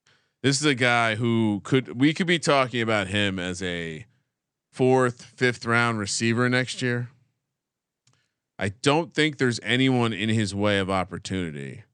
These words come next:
And he kinda flashed a little bit this year. And we don't even know what the quarterback situation, but boy, he might pair well with a Jimmy Garoppolo. Give me Kyle Phillips,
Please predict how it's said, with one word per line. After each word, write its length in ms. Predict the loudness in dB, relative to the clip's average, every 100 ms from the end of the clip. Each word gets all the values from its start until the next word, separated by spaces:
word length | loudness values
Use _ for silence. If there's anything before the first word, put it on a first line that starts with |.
| _ _ _
And 160 | -2 0
he 100 | 0
kinda 380 | 2 2 4 0
flashed 520 | 0 2 2 2 0
a 40 |
little 240 | 0 0 0
bit 180 | -2 -2
this 280 | -2 -2
year. 400 | -6 -10 -12 -18 -20 _ _ _ _ _ _ _ _ _ -12
And 80 | -2
we 80 |
don't 160 | 2 4
even 160 | 4 2
know 80 |
what 100 | 0
the 60 | -2
quarterback 520 | -2 2 2 0 -4
situation, 540 | -6 -6 -2 -2 -4 -6
but 180 | -6
boy, 300 | 2 4 4
he 140 | 2 0
might 280 | 2 0 0
pair 300 | 0 2 2
well 220 | 2 0
with 120 | -2
a 40 | -4
Jimmy 320 | -4 -4 -4
Garoppolo. 520 | -2 -2 -2 -6 -6
Give 100 | 0
me 80 | 0
Kyle 320 | 2 0 0
Phillips, 640 | -2 -2 0 -2 -8 -12